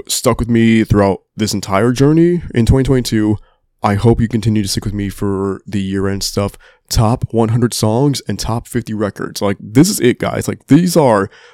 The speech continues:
the biggest episodes of the year. This is the whole point of why I do what I do, to get to these episodes. So the fact that I'm just a few weeks away from being able to tell you guys what was, like, my favorite, uh, material from all throughout the year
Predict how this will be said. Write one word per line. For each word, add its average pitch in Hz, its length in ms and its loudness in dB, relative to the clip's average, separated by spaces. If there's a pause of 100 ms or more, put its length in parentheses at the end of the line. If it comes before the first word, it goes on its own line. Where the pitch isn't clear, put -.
(140)
the 165 180 6
biggest 151 320 6
episodes 120 320 -2
of 110 60 -4
the 107 80 0
year. 95 200 -2 (100)
This 127 200 2
is 131 160 2
the 113 100 2
whole 135 260 -4
point 135 420 -4
of 104 100 -6
why 101 300 -4
I 113 80 -2
do 110 220 -2
what 101 180 -2
I 92 60 -2
do, 101 280 -2 (260)
to 127 100 -2
get 113 160 0
to 123 60 -2
these 113 220 -2
episodes. - 480 -4 (140)
So - 100 0
the 117 100 2
fact 135 200 -4
that 139 80 2
I'm 120 60 0
just 123 200 -6
a 107 60 -6
few 135 320 2
weeks 139 180 -2
away 113 140 2
from 110 160 -6
being 104 160 -2
able 110 160 0
to - 80 -10
tell 110 160 0
you 117 100 2
guys 123 220 0
what 101 400 -2
was, 104 420 2 (300)
like, 107 240 -2
my 107 240 -2
favorite, 107 680 2 (300)
uh, 98 320 0
material 120 440 2
from 101 440 -4
all 107 140 6
throughout 110 200 2
the 92 60 -2
year 110 380 4